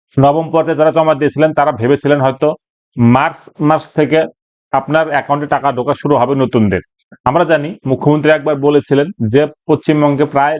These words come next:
দু কোটি একুশ লক্ষ বেনিফিশিয়ারি লক্ষ্মীর ভান্ডারে টাকা পান এবং তাদের জন্য পশ্চিমবঙ্গ সরকারের প্রায় পঞ্চাশ হাজার কোটি টাকা খরচ হয়। এবার নবম পর্যায়ে দুয়ারে সরকারের যে সমস্ত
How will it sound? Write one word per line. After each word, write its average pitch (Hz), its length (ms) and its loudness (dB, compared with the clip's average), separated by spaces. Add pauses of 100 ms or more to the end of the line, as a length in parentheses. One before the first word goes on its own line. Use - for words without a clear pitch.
(240)
দু 156 80 6 (140)
কোটি 160 260 0 (200)
একুশ 151 220 0 (140)
লক্ষ 131 140 0 (140)
বেনিফিশিয়ারি 139 460 0 (360)
লক্ষ্মীর 143 320 0
ভান্ডারে 143 320 -2
টাকা 131 220 -2
পান 120 140 0 (400)
এবং 143 120 -2 (140)
তাদের 135 340 -2
জন্য 160 200 -2 (300)
পশ্চিমবঙ্গ 156 420 0 (160)
সরকারের 143 460 2
প্রায় 120 220 0 (380)
পঞ্চাশ 190 460 2 (160)
হাজার 135 260 0
কোটি 160 180 -2
টাকা 151 180 2
খরচ 113 280 0
হয়। 85 120 -8 (340)
এবার 175 300 2 (380)
নবম 185 200 0 (100)
পর্যায়ে 175 380 2
দুয়ারে 160 280 2
সরকারের 156 320 2 (120)
যে 147 160 2
সমস্ত 147 220 -2